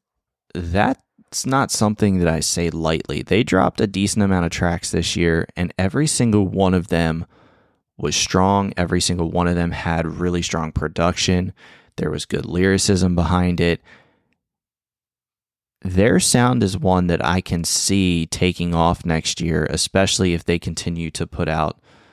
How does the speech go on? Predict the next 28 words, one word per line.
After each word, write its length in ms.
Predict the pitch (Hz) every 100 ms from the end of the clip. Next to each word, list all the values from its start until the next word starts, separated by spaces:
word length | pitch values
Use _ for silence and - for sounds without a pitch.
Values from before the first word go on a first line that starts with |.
| _ _
some 260 | - - 95
of 60 |
these 160 | 87 82
tracks 380 | - 85 85 -
that 160 | 85
they're 140 | 85 82
teasing 500 | - 90 82 85 80
over 280 | 78 80 80
on 160 | 80
their 140 | 80 -
Instagram. 680 | 85 - 92 98 98 95 95 _ _ _ _ _ _ _ _ _
They're, 320 | 110 104 101 -
they're 260 | 104 117 151
a 40 |
band 340 | 127 117 107
that 140 | 95 -
really 560 | 90 90 92 95 95 92
has 380 | 92 87 85
my 140 | 87 82
attention, 760 | 80 90 82 - 80 80 - - -
at 140 | 90
least 240 | 85 87 -
for 140 | 92
the 100 | 85
beginning 420 | 80 85 87 85
of 80 | 82
twenty 280 | - 82 80
twenty-four. 760 | - 82 78 - 82 80 78